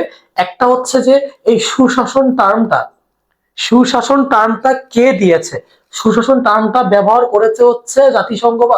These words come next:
আহ, কি বলে, বিশ্ব ব্যাংক। সুশাসন টার্মটা সর্বপ্রথম ব্যবহার করে বিশ্ব ব্যাংক। এরপরে যে প্রশ্নটা হয় কত সালে, সেটা হচ্ছে উনিশশো ঊননব্বই সালে,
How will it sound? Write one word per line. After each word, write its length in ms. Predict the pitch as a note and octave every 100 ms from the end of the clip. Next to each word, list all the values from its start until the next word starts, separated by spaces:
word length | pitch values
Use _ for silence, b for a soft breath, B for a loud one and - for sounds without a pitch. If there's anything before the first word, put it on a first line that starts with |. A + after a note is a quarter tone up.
| D3+
আহ, 120 | D#3
কি 60 | D#3+ E3+
বলে, 120 | E3 B B E3
বিশ্ব 200 | A3+ C#4+
ব্যাংক। 200 | A3 D#3+ - _ _ _ _ _ _ _ _ _ _ -
সুশাসন 460 | - G3 A3+ C4 B3
টার্মটা 360 | G3+ G3 G3+ C4+
সর্বপ্রথম 440 | C4 F#3 G#3+ A#3 B3
ব্যবহার 260 | F#3+ G#3 A3
করে 160 | A#3
বিশ্ব 260 | F3 E3+ -
ব্যাংক। 280 | A3 G3+ D4+ b b b b _ _ -
এরপরে 440 | A#3 D#4 - C#4
যে 100 | C4+ B3+
প্রশ্নটা 320 | A#3+ - -
হয় 280 | F3+ E3+ C4+ F4 _ _ _
কত 180 | G3+ F#3 A3
সালে, 180 | - D3
সেটা 200 | D3 F#3 G3+
হচ্ছে 200 | G3+ - - - F#3+
উনিশশো 400 | F#3+ - B3+ F#4 G4 - _ _ -
ঊননব্বই 420 | G#3 F3 D3 C#3 C3
সালে, 160 | G#2